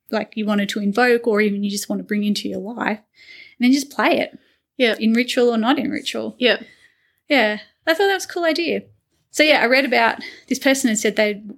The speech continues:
Speaker 1: made playlists for deities they worked with, and I was like, "What about, why just deities?
Speaker 2: Yeah.
Speaker 1: Why not just any energy
Speaker 2: Do
Speaker 1: that
Speaker 2: it,
Speaker 1: you want?"
Speaker 2: anything, yeah.
Speaker 1: Yeah. But, yeah, so,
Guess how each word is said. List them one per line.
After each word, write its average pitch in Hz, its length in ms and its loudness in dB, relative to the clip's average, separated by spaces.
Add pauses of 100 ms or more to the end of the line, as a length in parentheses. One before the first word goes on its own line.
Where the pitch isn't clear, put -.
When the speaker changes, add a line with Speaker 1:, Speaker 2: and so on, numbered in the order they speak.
Speaker 1:
made 208 280 -2
playlists 202 420 -2
for 202 320 -10
deities 202 460 -2
they 196 140 -2
worked 220 360 0
with, - 160 -4
and 220 100 -4
I 220 60 -2
was 220 160 -6
like, 208 140 -8 (100)
"What 285 60 -8
about, 330 180 -2 (180)
why 254 160 -4
just 285 260 -8
deities? 208 500 -6
Speaker 2:
Yeah. 262 300 4
Speaker 1:
Why 254 120 2
not 285 160 2
just 311 180 -2
any 233 320 0
energy 190 280 -4
Speaker 2:
Do 233 40 4
Speaker 1:
that 226 140 2
Speaker 2:
it, - 80 -4
Speaker 1:
you 202 80 0
want?" 269 60 0
Speaker 2:
anything, 220 400 0
yeah. 285 280 2
Speaker 1:
Yeah. 330 320 0 (360)
But, 330 80 -2
yeah, 403 180 0
so, 277 240 0